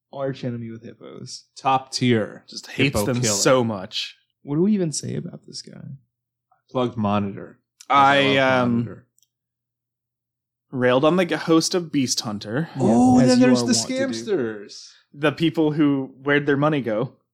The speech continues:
Speaker 1: Yep.
Speaker 3: Man, my, my notes used to be so sparse and text was so big.
Speaker 1: Now you go.
Speaker 2: I like this. This is like a kindergarten.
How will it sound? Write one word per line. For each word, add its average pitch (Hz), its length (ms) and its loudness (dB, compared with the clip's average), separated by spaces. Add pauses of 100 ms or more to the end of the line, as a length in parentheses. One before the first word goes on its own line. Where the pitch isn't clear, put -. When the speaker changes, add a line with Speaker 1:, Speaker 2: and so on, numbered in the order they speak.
(160)
Speaker 1:
Yep. 123 280 -6 (1800)
Speaker 3:
Man, 147 280 4
my, 139 140 4
my 185 220 0
notes 180 340 4
used 147 180 -2
to 147 60 -10
be 127 100 -8
so 139 460 2 (100)
sparse - 960 0 (580)
and 131 300 -4 (580)
text - 400 -4
was 123 160 -6
so 156 140 2
big. 117 600 -8 (1600)
Speaker 1:
Now 127 200 -6
you 117 200 -6
go. 294 280 -10
Speaker 2:
I 135 140 0
like 143 280 0
this. 233 100 -12
This 208 160 -12
is 123 140 -10
like 117 200 -6
a 113 240 -6
kindergarten. 110 760 -6